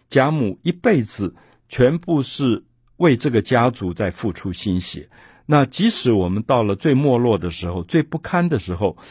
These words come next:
贾母的丧礼不能草率。所以鸳鸯就去找了当时负责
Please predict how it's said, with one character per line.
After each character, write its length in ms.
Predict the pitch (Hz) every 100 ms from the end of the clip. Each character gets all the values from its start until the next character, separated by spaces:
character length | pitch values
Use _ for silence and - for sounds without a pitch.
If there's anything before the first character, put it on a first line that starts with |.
| - _
贾 220 | 139 156
母 160 | 202 117
的 120 | 98
丧 360 | - 117 120
礼 140 | 107 78
不 200 | - 147
能 180 | 92 104
草 240 | - -
率。 280 | - - - _ _ - - - _ _ _
所 160 | - 143
以 60 | 127
鸳 320 | 139 139 135
鸯 120 | 131
就 180 | 143 123
去 200 | - 117
找 280 | - 82 80
了 140 | 98
当 200 | 110 117
时 200 | 120 98
负 260 | - 175 147
责 460 | - 98 92 107